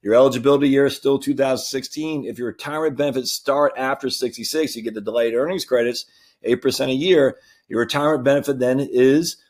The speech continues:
one thousand two hundred seventy-seven dollars, because, again, your benefit is actually nine hundred and sixty-eight dollars at your full retirement age,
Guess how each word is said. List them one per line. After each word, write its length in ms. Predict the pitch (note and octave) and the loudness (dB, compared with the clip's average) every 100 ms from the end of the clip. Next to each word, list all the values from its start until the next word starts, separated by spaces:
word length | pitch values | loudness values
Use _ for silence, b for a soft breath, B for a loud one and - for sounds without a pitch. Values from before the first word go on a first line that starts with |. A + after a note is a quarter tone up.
| b | b
one 220 | G#2+ C3+ | 0 0
thousand 400 | C#3 B2 B2 B2 | 2 0 0 -2
two 160 | - C3+ | -2 0
hundred 180 | C3 A#2 | 0 0
seventy-seven 520 | C3 B2+ G#2 B2+ B2+ | -2 -2 0 0 2
dollars, 400 | F3 G3 C3+ F#2 | 2 4 2 0
because, 380 | A2 - A#2+ A2+ | -8 -2 -2 -2
again, 420 | A2+ F#3 F#3 A2+ | -2 0 0 -2
your 280 | B2 A2+ - | -4 -4 -2
benefit 480 | D3+ A3+ A#3 D#3 C#3+ | 0 2 0 -4 -2
is 160 | C3 | -2
actually 420 | C#3 E3 F3+ D3+ B2+ | -2 -2 -4 -4 -4
nine 400 | A#2+ C#3 E3+ E3+ | -4 -4 -2 -2
hundred 280 | E3+ E3 | -2 -2
and 100 | D3 | -2
sixty-eight 720 | C3+ - E3 - D#3 D3+ D3 D3 | -6 -8 -8 -8 -6 -4 -4 2
dollars 520 | D3 C#3+ A#2+ A#2+ - | 4 4 4 2 -4
at 280 | B2 A#2+ B2+ | -8 -6 -4
your 120 | B2 | -6
full 280 | - B2+ B2+ | -2 0 0
retirement 560 | C3 - D#3 D3+ A2+ | -2 -2 -2 -2 -2
age, 300 | F2+ - - | -6 -12 -20